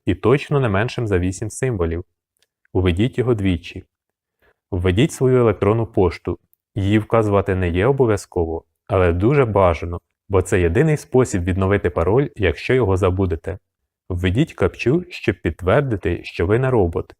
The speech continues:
Якщо не можете розібрати символи, можна оновити їх. Що робити, якби з якихось причин система не давала вам зареєструватися? Спробуйте змінити I P-адресу.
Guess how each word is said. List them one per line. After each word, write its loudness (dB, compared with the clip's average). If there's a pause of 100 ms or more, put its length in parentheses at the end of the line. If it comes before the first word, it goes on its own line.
(500)
Якщо 0
не 0
можете 0
розібрати 0
символи, -2 (100)
можна 0
оновити 0
їх. -4 (480)
Що 0
робити, 2
якби 2
з 0
якихось 0
причин 0
система 0
не 0
давала 4
вам 4
зареєструватися? 0 (160)
Спробуйте 2
змінити 2
I 2
P-адресу. 0